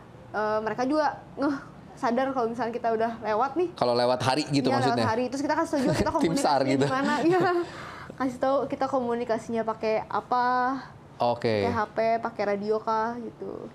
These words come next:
Speaker 2: Kalau H P udah pasti,
Speaker 1: Siap.
Speaker 2: pasti kan nggak ada sinyal, ya kan?
Speaker 1: Hmm.
Speaker 2: Pakai walkie-talkie atau H T gitu?
Speaker 1: Iya, bisa
Speaker 2: Bawa
Speaker 1: jadi
Speaker 2: juga?
Speaker 1: pakai H T atau pakai radio.
Speaker 2: Hmm.
Speaker 1: Bisa jadi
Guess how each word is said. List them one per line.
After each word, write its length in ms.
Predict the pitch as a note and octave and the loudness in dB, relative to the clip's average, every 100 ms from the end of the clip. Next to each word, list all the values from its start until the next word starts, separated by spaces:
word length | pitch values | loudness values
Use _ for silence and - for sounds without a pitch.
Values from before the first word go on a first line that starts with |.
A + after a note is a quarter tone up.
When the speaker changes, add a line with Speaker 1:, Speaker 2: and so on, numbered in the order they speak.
| - | -14
Speaker 2:
Kalau 200 | - B2 | -2 2
H 100 | B2+ | 2
P 80 | C3 F#3+ | 2 2
udah 120 | C#3 | 2
pasti, 180 | B2+ B2 | 0 -2
Speaker 1:
Siap. 140 | G#2 | -4
Speaker 2:
pasti 180 | G2 C3 | -2 0
kan 100 | E3+ | 2
nggak 140 | F3 G#2 | 2 2
ada 100 | G#2+ | 2
sinyal, 260 | G#2 F#2+ D#2+ - | 2 2 0 -2
ya 160 | C4 G2 | 0 2
kan? 200 | - F2+ | 2 2
Speaker 1:
Hmm. 100 | B3+ | -2
Speaker 2:
Pakai 400 | B3+ - - A#2 | -2 -2 0 2
walkie-talkie 540 | E2+ A2 B2 A#2 - B2 | 2 2 0 0 0 0
atau 140 | A2 | 2
H 100 | G#2+ A2 | 0 0
T 60 | A2 G#2 | 0 0
gitu? 220 | G#2 - - - - - - | -2 -2 -6 -18 -20 -16 -2
Speaker 1:
Iya, 220 | C4 C4+ | 0 2
bisa 140 | B3 | 2
Speaker 2:
Bawa 160 | G#3+ G#3 | 2 4
Speaker 1:
jadi 100 | A3+ | 2
Speaker 2:
juga? 140 | D#3+ G#3+ | 2 0
Speaker 1:
pakai 140 | B3 | 0
H 100 | B3+ G#3+ | -2 -2
T 100 | - B3 B3+ | 0 2 2
atau 160 | C4 B3 | 0 -2
pakai 200 | A#3 A3+ | -2 -2
radio. 420 | G#3 G3+ G3+ A3 D#4 - - - - - - - - - - - | -2 -2 -2 0 0 -2 -8 -14 -14 -18 -20 -20 -20 -20 -18 -6
Speaker 2:
Hmm. 920 | A2 G#2+ G#2+ G2+ G2 F#2+ F#2 F#2 F#2+ - | -2 0 2 0 0 -2 -2 -2 -4 -8
Speaker 1:
Bisa 160 | - A3 | -10 -6
jadi 280 | G#3 G3 | -4 -4